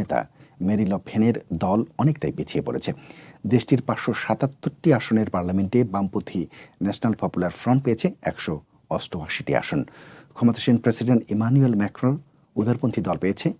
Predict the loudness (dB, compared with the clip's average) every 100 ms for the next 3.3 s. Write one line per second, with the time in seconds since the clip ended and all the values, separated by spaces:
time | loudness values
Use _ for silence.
0 | _ -8 -8 -6 -6 -6 -6 -4 -4 -4
1 | -4 -2 -2 -2 -6 -8 _ _ _ -6
2 | -2 2 4 4 2 0 0 0 -4 -4
3 | -4 -4